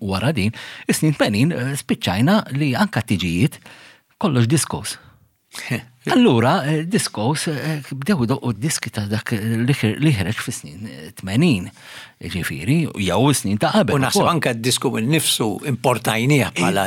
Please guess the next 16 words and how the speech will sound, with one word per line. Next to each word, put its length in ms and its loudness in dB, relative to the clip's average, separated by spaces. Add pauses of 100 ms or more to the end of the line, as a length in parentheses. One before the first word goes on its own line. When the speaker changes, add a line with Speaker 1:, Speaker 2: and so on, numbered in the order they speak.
Speaker 1:
Il-disk-, 180 0
Speaker 2:
idea, 160 0
le? 160 2
Speaker 1:
u 80 2
żgur, 400 2
anke 320 0
pereżempju, 720 0
il-, 520 -2
bdew 300 0
jinfetħu, 640 2 (160)
eh, 600 -10
id-disko 420 0
ħa 340 -2 (320)
spinta 840 0 (200)
enormi, 600 2
madux 520 2